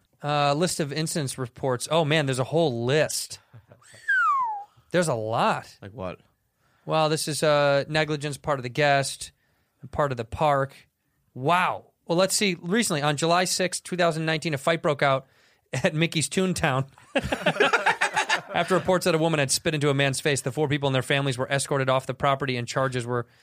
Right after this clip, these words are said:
Speaker 1: considered. Like the Tower of Terror incident, it was filmed on camera phone, uploaded to YouTube. What happened to Tower of Terror?
Speaker 2: It's, it's
Speaker 1: Look at that. Two thousand nineteen was the last time there was an altercation. Construction accident this year. Thirty-eight-year-old construction worker was fatally injured when a steel plate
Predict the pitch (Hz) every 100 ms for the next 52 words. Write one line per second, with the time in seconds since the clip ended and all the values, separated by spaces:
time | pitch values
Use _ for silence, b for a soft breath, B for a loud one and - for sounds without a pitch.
0 | b - 123 127 120 113 b b 175 185
1 | 185 196 190 170 143 - 196 233 208 165
2 | 156 - 139 170 180 - _ _ _ _
3 | _ _ _ - 175 - 185 170 160 147
4 | 165 160 151 143 147 139 151 170 - 104
5 | - 165 170 156 135 147 135 127 160 -
6 | _ b b b - 135 - _ - 135
7 | 302 330 - 302 277 233 233 233 254 170
8 | 175 180 185 165 156 143 143 156 147 139
9 | - 160 - 131 120 143 - _ _ _
10 | - 156 - - 196 - 185 147 139 147
11 | 160 151 147 143 147 180 170 165 165 151
12 | 147 170 - 147 139 131 151 147 143 143
13 | 135 135 127 - 156 135 151 143